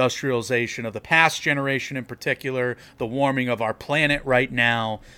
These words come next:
The car is this villain in a sense, right? It seduces her.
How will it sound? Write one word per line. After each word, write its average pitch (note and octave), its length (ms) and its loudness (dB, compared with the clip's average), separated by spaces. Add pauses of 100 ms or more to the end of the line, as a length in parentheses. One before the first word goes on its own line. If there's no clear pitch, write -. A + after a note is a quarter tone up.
(420)
The D#3 140 2
car A3 640 8
is B2 200 2
this B2+ 340 -2
villain A2+ 720 0
in A2+ 160 -10
a G#2 60 -8
sense, G2 440 -8
right? B2+ 240 0
It D3 140 -8
seduces C3 760 -6
her. D#3 420 2